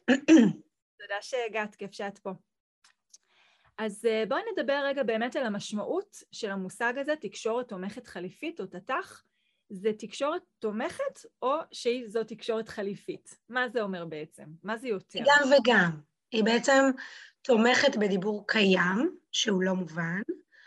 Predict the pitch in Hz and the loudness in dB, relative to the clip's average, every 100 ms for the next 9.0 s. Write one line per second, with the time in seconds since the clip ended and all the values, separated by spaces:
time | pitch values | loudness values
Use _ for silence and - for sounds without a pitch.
0 | - _ _ - 196 196 202 233 - 185 | -20 _ _ 2 6 6 6 4 4 4
1 | 214 208 214 202 233 226 240 247 226 - | 6 8 6 6 6 6 6 6 4 4
2 | 269 202 - - 202 180 - 208 170 240 | 4 4 0 -4 -2 -2 0 -2 -2 -8
3 | 190 - 247 - 202 185 196 240 240 240 | -6 0 0 -2 -4 -4 0 0 0 -2
4 | _ _ _ _ _ - 202 196 190 185 | _ _ _ _ _ -6 0 4 6 8
5 | 185 185 214 - _ _ - - 233 220 | 8 6 4 -2 _ _ -6 0 4 4
6 | 220 - 226 220 240 240 202 208 214 240 | 4 0 2 4 4 2 0 -4 -6 -8
7 | - 226 220 214 220 208 _ _ _ _ | -2 2 4 4 0 -6 _ _ _ _
8 | 190 233 220 202 - - - 254 208 | 0 4 4 2 -2 0 2 6 4